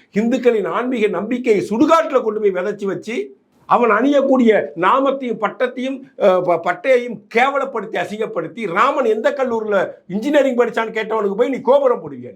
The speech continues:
நீ? பொட்டு வச்சா அது, அஹ், கடலூர் மாவட்டத்தினுடைய ஒரு மாவட்ட தலைவர் வந்து புகழேந்தி அவர் பேருன்னு நினைக்கிறேன், அவர் பொட்டு வச்சுட்டு வந்தது, உ-, மாதவிடாயோட சி-, ஒப்பிட்டு அதை பேசி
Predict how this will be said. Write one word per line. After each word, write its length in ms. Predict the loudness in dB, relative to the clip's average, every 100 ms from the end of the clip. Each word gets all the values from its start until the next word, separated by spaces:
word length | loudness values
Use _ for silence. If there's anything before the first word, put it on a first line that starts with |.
| -10
நீ? 100 | 0 0 0 -10 _ _ 2
பொட்டு 420 | 4 6 6 6
வச்சா 140 | 4
அது, 440 | 4 6 4 2 -4
அஹ், 640 | 0 2 2 2 0 -2 -2
கடலூர் 420 | 0 0 0 -2
மாவட்டத்தினுடைய 720 | -2 -6 -8 -8 -6 -6 -4
ஒரு 160 | -4 -4
மாவட்ட 320 | -2 -2 -2
தலைவர் 320 | -2 -2 -2
வந்து 240 | -4 -4 -4
புகழேந்தி 500 | 0 2 2 2 0
அவர் 180 | 0
பேருன்னு 240 | -2 -4 -4
நினைக்கிறேன், 440 | -4 -4 -4 -6 -10 -2
அவர் 240 | 2 2
பொட்டு 380 | 2 0 0 -2
வச்சுட்டு 260 | -2 -2 -4
வந்தது, 420 | -2 -2 -2 -8 _ -6
உ-, 300 | -4 -2 2
மாதவிடாயோட 680 | 4 4 2 2 0 -2 -4
சி-, 180 | -8
ஒப்பிட்டு 460 | -8 -8 -6 -4 -2
அதை 140 | -2
பேசி 320 | 2 0 0